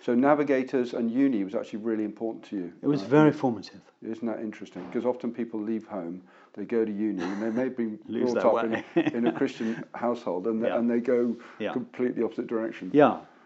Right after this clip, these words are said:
Speaker 1: So, so how, how, uh, fortunate that was. Um, now, after leaving uni, you went to London.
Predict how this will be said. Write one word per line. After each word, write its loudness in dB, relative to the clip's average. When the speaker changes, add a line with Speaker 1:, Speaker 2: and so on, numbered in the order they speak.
Speaker 1:
So, 0
so -2
how, -4
how, -8
uh, -10
fortunate -10
that -8
was. -6
Um, -4
now, 6
after 2
leaving 4
uni, 4
you 0
went -2
to -6
London. 2